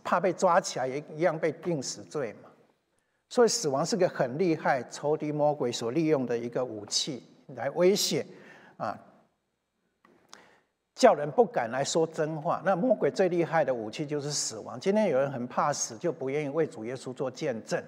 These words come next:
啊，不敢为真理做见证，不敢说实话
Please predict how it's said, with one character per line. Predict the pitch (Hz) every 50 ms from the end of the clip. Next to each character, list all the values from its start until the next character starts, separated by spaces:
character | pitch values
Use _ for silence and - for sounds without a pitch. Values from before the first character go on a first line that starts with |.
| - -
啊， | - - - - _ _ _ _ -
不 | 277
敢 | 269 - - 139 113 107 143
为 | 175 156
真 | - - - 196 190 196 185
理 | 151 98 -
做 | - 165 143 127
见 | - 139 127
证， | - 135 127
不 | - - 262
敢 | - - - 120 107 98
说 | 104 - 147 139
实 | 135 - - -
话 | 120 117 139 143 - -